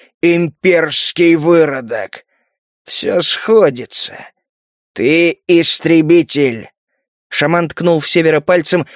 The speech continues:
и торжественно нараспев проговорил: «Вскормленный молоком Пресвятой Матери Тайры,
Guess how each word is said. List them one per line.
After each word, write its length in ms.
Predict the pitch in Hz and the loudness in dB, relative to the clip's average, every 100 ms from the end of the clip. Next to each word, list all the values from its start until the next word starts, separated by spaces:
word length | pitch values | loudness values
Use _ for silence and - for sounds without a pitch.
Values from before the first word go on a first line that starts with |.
| - | -8
и 80 | 190 | -6
торжественно 840 | 180 214 185 170 247 220 220 220 | 0 0 0 2 2 0 -2 0
нараспев 520 | 214 180 165 208 196 | 2 2 0 0 0
проговорил: 640 | - 175 170 160 139 107 _ _ _ _ _ | 0 0 2 2 0 -4 _ _ _ _ _
«Вскормленный 960 | - - - - 190 208 202 202 202 202 | -8 -6 -2 2 2 2 2 2 2 2
молоком 580 | 196 190 185 196 202 185 | 2 2 2 2 2 2
Пресвятой 640 | 180 180 - 180 190 185 | 0 0 2 0 2 2
Матери 520 | 180 185 190 - 180 180 | 2 0 0 0 2 2
Тайры, 580 | 190 202 196 196 190 | 4 4 4 4 2